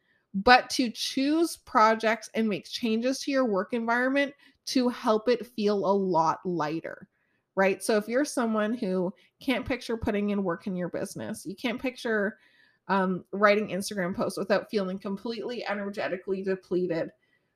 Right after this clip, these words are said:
but you're still feeling that, <clears throat> you're still feeling that energy, right? You're still feeling like, "You know what? No, maybe I do wanna work. Maybe I do wanna take something on." Allow yourself to go with that, but maybe say, "Okay,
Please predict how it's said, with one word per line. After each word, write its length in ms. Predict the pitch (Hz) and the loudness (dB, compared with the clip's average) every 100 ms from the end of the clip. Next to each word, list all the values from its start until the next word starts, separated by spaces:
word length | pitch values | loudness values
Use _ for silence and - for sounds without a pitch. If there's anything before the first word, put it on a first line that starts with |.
| - | 2
but 140 | 240 | 4
you're 140 | 254 269 | 4 2
still 260 | - 330 | 4 2
feeling 500 | 302 277 320 302 247 | 2 2 2 2 0
that, 360 | 240 240 220 - _ _ _ _ _ | 0 0 0 -4 _ _ _ _ _
<clears throat> 1160 | - 269 - _ _ _ _ _ _ _ - 262 | -6 -6 -6 _ _ _ _ _ _ _ -20 -6
you're 180 | 247 269 | -2 0
still 200 | - 330 | 2 2
feeling 380 | 294 269 302 262 | 2 0 0 0
that 200 | 233 208 | 0 0
energy, 480 | 226 330 311 - 135 | 0 -2 -6 -8 -4
right? 220 | - 143 | -4 -4
You're 120 | 226 | -8
still 200 | - 269 | -6 -6
feeling 300 | 269 269 294 | -4 -4 -4
like, 240 | 277 254 - _ _ _ | -4 -6 -12 _ _ _
"You 100 | 254 | 0
know 120 | 277 | 4
what? 180 | 320 294 | 4 4
No, 120 | 349 | 0
maybe 260 | 311 277 339 | 0 0 0
I 100 | 339 | 0
do 200 | 247 277 | 0 -2
wanna 240 | 330 277 | 0 -2
work. 300 | 208 - - | -4 -6 -8
Maybe 220 | 190 214 302 | -6 -4 -2
I 80 | |
do 140 | 254 262 | -2 -2
wanna 220 | 320 277 | -2 -2
take 220 | 277 214 | -4 -8
something 360 | - 214 202 190 | -6 -6 -4 -4
on." 300 | 147 131 - _ _ _ _ _ - | -2 -4 -8 _ _ _ _ _ 0
Allow 300 | 262 311 415 | 4 6 6
yourself 400 | 453 440 427 370 | 6 6 4 2
to 80 | 370 | 4
go 260 | 262 254 359 | 6 8 8
with 220 | 370 - | 4 2
that, 440 | 240 220 214 220 - _ _ _ _ - | 4 6 6 4 0 _ _ _ _ -8
but 220 | 220 247 | 2 2
maybe 280 | 262 269 269 | 4 2 0
say, 480 | 269 277 262 240 233 - _ _ _ _ 277 | 2 4 4 2 -2 -10 _ _ _ _ 4
"Okay, 580 | 359 330 254 254 247 | 4 4 2 2 -2